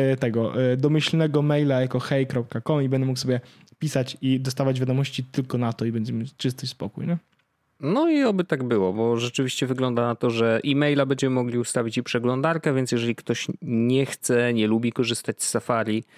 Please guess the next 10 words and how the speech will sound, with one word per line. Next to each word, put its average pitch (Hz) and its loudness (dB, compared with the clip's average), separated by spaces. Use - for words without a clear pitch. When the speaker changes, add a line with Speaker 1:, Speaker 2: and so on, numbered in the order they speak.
Speaker 2:
e, 104 2
to 107 -2
może 104 2
sobie 107 0
ustawić, 104 -2
że 104 -2
wszystkie - -4
linki 113 -4
będą 107 0
otwierane 98 -2